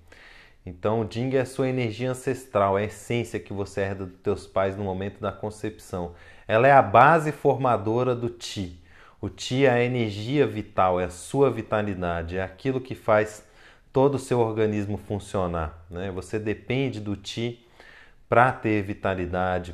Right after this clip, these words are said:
pra ter energia pra combater as doenças, pra ter energia pra funcionar o seu organismo, pra circular o sangue. Tudo isso é função do Qi, o Qi faz isso, né? E o Shen é a mente, o espírito.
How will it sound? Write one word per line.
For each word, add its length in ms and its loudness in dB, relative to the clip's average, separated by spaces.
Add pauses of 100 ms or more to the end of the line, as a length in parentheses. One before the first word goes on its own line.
pra 220 4
ter 160 -4
energia 500 -4
pra 160 -4
combater 540 -4
as 160 -6
doenças, 680 -8
pra 240 0
ter 160 -6
energia 380 -4
pra 180 -2
funcionar 680 -6
o 40 -8
seu 180 -8
organismo, 560 -8
pra 160 -2
circular 640 -6
o 80 -6
sangue. 500 -10 (460)
Tudo 180 -4
isso 140 0
é 60 6
função 420 -4
do 140 -2
Qi, 320 -8
o 80 -4
Qi 260 -10
faz 380 -4
isso, 360 -12 (160)
né? 220 -10 (640)
E 80 2
o 80 4
Shen 340 2
é 60 4
a 100 4
mente, 440 -2
o 20 0
espírito. 800 -6